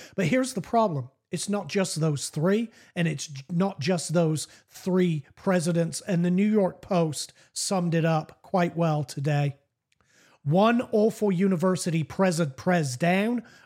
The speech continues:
most of U S academia to go." This was from the New York Post editorial board. You can find all of our links and sources on Locals. Um, follow our page over there for free. Become a free member on Locals,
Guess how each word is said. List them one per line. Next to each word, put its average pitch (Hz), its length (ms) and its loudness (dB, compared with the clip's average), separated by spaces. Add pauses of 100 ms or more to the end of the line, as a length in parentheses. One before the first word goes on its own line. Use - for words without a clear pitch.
most 180 500 2
of 170 140 0
U 180 240 2
S 180 320 0
academia 165 920 2 (460)
to 175 120 0
go." 139 480 0 (300)
This 175 220 0
was 156 260 0
from 180 220 0
the 165 140 2
New 180 180 2
York 170 240 0
Post 170 340 0
editorial 170 640 0
board. 151 380 0 (260)
You 190 200 2
can 185 260 0
find 196 340 0
all 185 200 2
of 165 120 0
our 151 220 0 (100)
links 170 380 -2
and 147 100 -2
sources 175 600 0
on 165 240 0
Locals. 165 600 0 (320)
Um, 151 480 0
follow 180 420 2
our 160 140 0
page 160 480 0
over 165 180 2
there 156 160 0
for - 160 -4
free. 170 640 0 (240)
Become 175 260 2
a 156 60 0
free 170 340 0
member 165 420 2
on 160 260 -2
Locals, 156 500 0